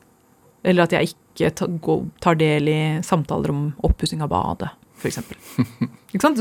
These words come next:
Speaker 1: Samtaler som jeg helt kan være med på nå.
Speaker 2: Mhm.
Speaker 1: Men akkurat etter at jeg har stått i en liv og død situasjon i en krig, hvor alt er forferdelig rundt deg, og du, du kjenner liklukten fra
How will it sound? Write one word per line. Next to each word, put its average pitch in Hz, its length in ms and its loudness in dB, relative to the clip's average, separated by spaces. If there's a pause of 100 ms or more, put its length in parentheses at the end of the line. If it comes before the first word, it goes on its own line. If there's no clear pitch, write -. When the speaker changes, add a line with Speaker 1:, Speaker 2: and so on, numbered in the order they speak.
Speaker 1:
Samtaler 214 360 4
som 214 140 2
jeg 202 240 2
helt 302 260 2 (200)
kan 311 120 4
være 190 200 6
med 160 120 -2
på 175 80 2
nå. 285 140 8 (100)
Speaker 2:
Mhm. 139 320 4 (200)
Speaker 1:
Men 233 200 6
akkurat 220 560 2
etter 165 160 -4
at 165 120 -4
jeg 170 100 -2
har 196 100 2
stått - 320 -8
i 170 40 -2
en 170 100 -4
liv 165 180 -2
og 165 80 0
død 160 160 4
situasjon 175 400 0
i 190 60 6
en 202 100 4
krig, 339 400 2 (520)
hvor 214 180 6 (100)
alt 180 320 0
er 185 80 -6
forferdelig 180 480 0
rundt 170 160 -2
deg, 269 240 2 (800)
og 190 100 2
du, 202 140 6
du 190 180 0
kjenner 190 300 0
liklukten 202 800 2 (680)
fra 196 200 4